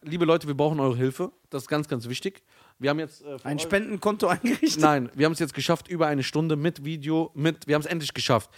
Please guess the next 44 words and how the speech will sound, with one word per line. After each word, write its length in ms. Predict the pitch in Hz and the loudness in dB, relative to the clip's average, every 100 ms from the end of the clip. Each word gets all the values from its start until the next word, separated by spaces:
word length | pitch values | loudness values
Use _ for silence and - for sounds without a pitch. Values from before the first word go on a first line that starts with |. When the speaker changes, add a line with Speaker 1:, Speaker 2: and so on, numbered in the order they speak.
| - | -14
Speaker 2:
Mhm. 140 | 104 | -4
Speaker 1:
Wir 60 | 113 | -4
hatten 160 | 135 | -4
sehr 180 | 131 165 | 0 0
viele 220 | - 165 | 0 -6
technische 420 | 139 160 - 147 127 | -6 -8 -6 -6 -4
Probleme, 580 | 131 120 143 156 147 | -2 0 2 2 2
weil 200 | 117 147 | 6 8
Speaker 2:
Sag 240 | 170 277 294 | 8 6 2
nicht, 180 | 269 - | -4 2
wir 100 | 247 | 2
haben 80 | 247 | 2
es 60 | |
endlich 240 | 214 208 180 | -2 -2 0
geschafft. 160 | 196 | 2
Nachher 200 | 226 226 214 | 2 0 0
passiert 300 | 202 247 190 | -2 0 2
wieder 140 | 170 | 4
irgendwas. 320 | 147 139 135 | 4 2 2
Speaker 1:
Ja, 140 | 190 247 | 4 4
okay. 380 | 226 220 117 - - - | 4 2 0 -4 -10 -2
Speaker 2:
<laughs> 0 | |
Ja. 680 | 233 - 220 185 - 151 - - - _ _ | -2 0 0 0 0 -4 -6 -18 -20 _ _
Speaker 1:
Denkt 300 | 151 220 240 | -6 -4 -4
euch 200 | - 127 | -8 -8
es, 220 | 104 - - | -12 -14 -8
Speaker 2:
Ja. 220 | 160 165 | -4 -2
Speaker 1:
dass 140 | 143 135 | -2 -6
wir 40 | |
es 80 | 135 | -10
geschafft 300 | - 135 120 | -6 -6 -4
haben. 160 | 143 156 - - - - | -6 -6 -14 -20 -20 0
Ähm, 400 | 143 143 143 139 | 4 4 2 -2
die 100 | 139 | 0
Sache 220 | 170 170 | 0 2
ist, 340 | 202 196 - - - | 0 0 -4 -14 -8
wir 160 | 135 | 0
haben 120 | 160 151 | 2 2
sehr 120 | 160 | 0
viele 160 | 156 | -2
technische 340 | 139 151 156 127 | -4 -6 -6 -8
Probleme 320 | - 123 165 | -6 -2 0
gehabt, 240 | 170 165 _ | 0 -2 _
weil 440 | - 135 180 185 | -2 4 4 4